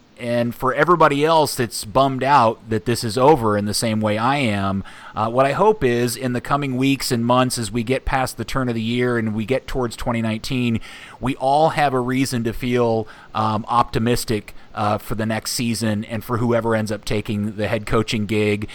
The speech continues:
and, and potentially, uh, hopefully any great new players, uh, they bring in or changes to the roster. Uh, you know,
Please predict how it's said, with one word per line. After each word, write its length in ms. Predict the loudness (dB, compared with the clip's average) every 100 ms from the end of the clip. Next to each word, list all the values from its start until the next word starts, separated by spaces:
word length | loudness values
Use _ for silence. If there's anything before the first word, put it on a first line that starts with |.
| -16 -6
and, 280 | -2 -2 -2
and 320 | -2 -2 -2 -4
potentially, 840 | -2 0 -2 -2 0 0 0 -4
uh, 340 | -6 -6 -6 -4
hopefully 520 | 0 0 0 -4 -4
any 220 | -4 -4
great 380 | -4 -2 -2 0
new 160 | -2 0
players, 680 | 2 2 2 2 0 -2 -6 -14 -12 -6
uh, 320 | -4 -2 -4
they 260 | -4 -2 2
bring 260 | 2 2
in 200 | 0 2
or 100 | 0
changes 480 | 0 -4 -4 -4 -8
to 100 | -8
the 80 | -6
roster. 540 | -6 -6 -6 -6 -8 -10 -16 -6
Uh, 280 | -2 0 0
you 100 | -2
know, 260 | 0 0